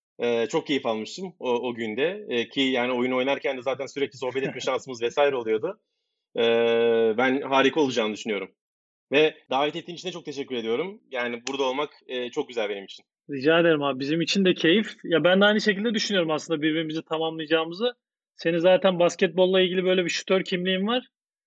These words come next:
Speaker 2: Ya futbolda bir şekilde entegre
Speaker 1: <laughs>
Speaker 2: edersen zaten herhalde birbirimizi tamamlarız. Diğer şöyle bir ortak noktamız da var. Biliyorsun Ankara Hukuk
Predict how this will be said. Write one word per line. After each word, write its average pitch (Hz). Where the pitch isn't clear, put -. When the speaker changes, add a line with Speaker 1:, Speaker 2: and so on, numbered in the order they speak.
Speaker 2:
Ya 151
futbolda 180
bir 175
şekilde 185
entegre 185
Speaker 1:
<laughs> 190
Speaker 2:
edersen 185
zaten 151
herhalde 170
birbirimizi 165
tamamlarız. 175
Diğer 202
şöyle 233
bir 240
ortak 233
noktamız 240
da 240
var. 151
Biliyorsun 170
Ankara 170
Hukuk 180